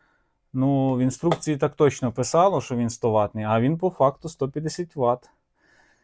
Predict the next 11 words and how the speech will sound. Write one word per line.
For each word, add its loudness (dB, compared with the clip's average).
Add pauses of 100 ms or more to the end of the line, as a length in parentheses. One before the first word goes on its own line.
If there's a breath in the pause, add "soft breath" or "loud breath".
(220)
Максимально 6
сім 0
і -2
чотири 4
ампера, 6
можете -2
бачити, -4 (600)
сто 2
п'ятдесят -2
три 0
вати. -2